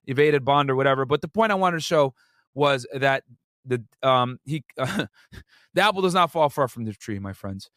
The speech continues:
is what is ma-, basically the main point. So, uh, stop screen share. Okay.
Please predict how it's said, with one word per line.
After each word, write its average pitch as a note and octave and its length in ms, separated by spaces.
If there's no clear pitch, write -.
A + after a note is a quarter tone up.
is A2 160
what A#2 140
is G#2+ 300
ma-, A2+ 260
basically A2 320
the G#2 80
main G#2 220
point. G#2 240
So, A2+ 360
uh, G#2+ 300
stop - 320
screen - 220
share. - 240
Okay. - 240